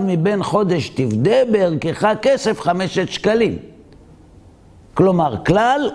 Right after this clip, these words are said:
כלל, פרט. מה עושים חז"ל?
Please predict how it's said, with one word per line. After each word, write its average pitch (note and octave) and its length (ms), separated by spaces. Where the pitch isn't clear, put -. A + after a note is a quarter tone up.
כלל, A#3 420
פרט. - 460
מה F#3 100
עושים F#3+ 300
חז"ל? B2+ 500